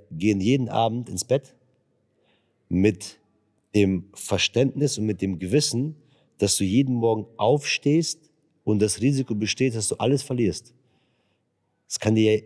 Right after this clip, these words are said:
immer passieren, vor allen Dingen jetzt Corona, Lockdown, was wir hatten. Ich meine, ich will auf das Thema gar nicht eingehen, aber weil das Thema vorhin kam.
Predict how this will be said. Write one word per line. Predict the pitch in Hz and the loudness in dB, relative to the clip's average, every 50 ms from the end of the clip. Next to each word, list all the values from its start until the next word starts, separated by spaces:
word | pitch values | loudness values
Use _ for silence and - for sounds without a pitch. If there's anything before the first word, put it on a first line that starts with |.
| - - | -12 -4
immer | _ 143 165 151 | _ 2 2 4
passieren, | - 123 - - 131 - 87 76 - | 2 -2 -2 0 0 0 0 -2 -6
vor | - - - - | -12 -14 -4 -2
allen | 107 107 104 | 0 0 2
Dingen | 107 107 | 0 2
jetzt | 104 107 107 - - - | 0 0 0 0 -6 -4
Corona, | - - 98 101 117 123 117 107 | -2 -2 2 2 4 4 4 4
Lockdown, | 101 113 110 - - 117 110 110 107 | 2 0 -2 -2 -4 -2 -2 0 -2
was | 104 101 - | -2 -4 -4
wir | 101 95 95 92 | -4 -2 -2 -2
hatten. | 110 - - 110 107 95 | -4 -4 -2 -2 -2 -2
Ich | 87 | -2
meine, | 92 95 95 95 | -2 -2 -2 -2
ich | 90 | -2
will | 92 92 | -2 -4
auf | 90 - | -4 -4
das | - - - | -6 -10 -6
Thema | - 98 95 95 | -4 -2 -2 0
gar | 90 90 | 0 -2
nicht | 87 - | -2 -2
eingehen, | - 104 113 101 110 107 | -4 -2 -2 0 0 -2
aber | 98 95 95 87 | -2 -2 -4 -4
weil | 90 90 85 | -4 -6 -6
das | 82 80 80 82 85 - | -8 -8 -8 -8 -8 -6
Thema | - 95 92 85 | -4 -4 -4 -4
vorhin | - - 92 87 85 | -4 -4 -6 -6 -4
kam. | - 95 101 107 110 | -4 -2 -2 -2 -2